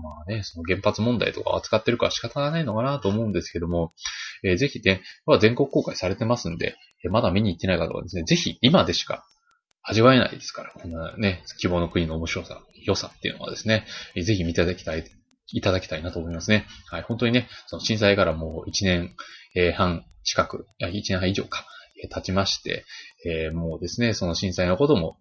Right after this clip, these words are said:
若干こうみんな口に出さなくな-、なりかけてる。そういった状況でこそ見ないといけないような映画だと思いましたね。はい。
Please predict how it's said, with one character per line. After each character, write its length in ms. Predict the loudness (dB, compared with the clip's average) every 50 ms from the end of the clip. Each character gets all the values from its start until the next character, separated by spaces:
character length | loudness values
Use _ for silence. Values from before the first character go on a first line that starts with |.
| _ -2
若 180 | -2 -2 -2 -6 _
干 360 | -2 0 0 0 0 -2 -4
こ 120 | -2 0 2
う 20 |
み 120 | 2 4
ん 60 | 4 4
な 300 | 4 4 2 -2 -8 -20 _ _ _ _ _
口 220 | -10 -4 -2 0
に 100 | 0 2
出 100 | 2 0
さ 120 | 0 4 2
な 100 | 2 2
く 80 | 0
な-、 200 | -6 -10 -10 -12 _ _
な 120 | -6 0 0
り 80 | 4
か 140 | 4 4 4
け 80 | 4 0
て 100 | 0 -4
る。 120 | -10 -10 _ _ _
そ 120 | -6 -4 -4
う 40 |
い 20 | 2
っ 20 |
た 80 | 4 6
状 160 | 8 8 6
況 480 | 6 6 4 6 6 6 4 4 2 6
で 120 | 4 4
こ 120 | 4 6
そ 180 | -2 0 0 -2 -2 -4 -6 -2
見 100 | 0 0
な 80 | 0
い 60 | 0
と 80 | -2 -4
い 40 | -8
け 100 | -6 -6
な 80 | -4 -4
い 20 |
よ 80 | -4 -6
う 20 |
な 100 | -6 -6
映 60 | -2
画 140 | -2 0 0
だ 80 | -2 -4
と 80 | -6 _ _ _ _
思 40 | -10
い 0 |
ま 100 | -8 -8
し 80 | -8 -10
た 80 | -12
ね。 60 | -14 -18 -20 _ _ _
は 120 | _ -14
い。 40 | -14